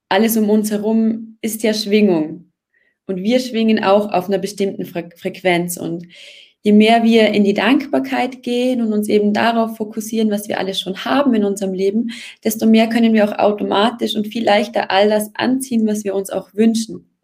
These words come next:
Und desto zufriedener werden wir ganz automatisch, je mehr wir eben das sehen, was wir schon haben, sei es, dass wir morgens aufstehen und dankbar sind dafür, dass wir gesund sind,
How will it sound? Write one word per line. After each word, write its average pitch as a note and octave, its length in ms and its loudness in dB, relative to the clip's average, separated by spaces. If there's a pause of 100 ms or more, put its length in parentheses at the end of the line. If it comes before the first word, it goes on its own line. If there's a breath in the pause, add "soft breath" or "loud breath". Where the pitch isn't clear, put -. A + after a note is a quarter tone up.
(580)
Und G#3 120 2
desto A#3 180 2
zufriedener B3+ 540 4
werden F3 180 2
wir F3 120 2
ganz E3+ 200 -2
automatisch, E3 800 -8 (440 loud breath)
je F#3+ 120 -2
mehr F#3 240 2
wir F#3+ 100 0
eben F#3 200 2
das F3 220 0
sehen, F#3+ 240 2
was F3+ 140 -4
wir F#3 100 -4
schon F3+ 260 -6
haben, G#3 340 -2
sei F3+ 200 -4
es, E3+ 220 -8 (420 loud breath)
dass - 160 -6
wir G#3 120 4
morgens G3 360 2
aufstehen G3 680 0
und F#3 180 -2
dankbar F#3+ 400 -2
sind F#3 640 -4
dafür, F#3 200 -4
dass F3+ 200 -6
wir F#3+ 80 -2
gesund A#3 440 -2
sind, F3+ 340 -10